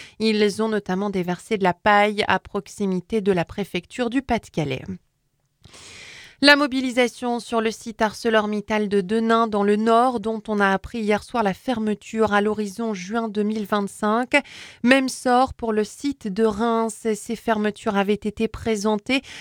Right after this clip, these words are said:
comme des éventualités par le groupe sidérurgiste la semaine dernière. C'est désormais du concret.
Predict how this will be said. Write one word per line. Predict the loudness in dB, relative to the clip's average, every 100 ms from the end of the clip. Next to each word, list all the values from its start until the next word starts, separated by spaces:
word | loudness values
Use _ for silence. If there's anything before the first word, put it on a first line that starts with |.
| -4 2
comme | 2 2
des | 0 0 0
éventualités | 2 2 0 0 2 2 -4 -2 -2
par | 2 2 2
le | 0
groupe | 0 -4 -4
sidérurgiste | -8 0 0 2 -2 -2 -4 -2
la | 0 0
semaine | 0 -2 2
dernière. | 2 2 0
C'est | -2 -2
désormais | 0 2 0 0 -2
du | -4
concret. | -4 -6 -2 2 4 4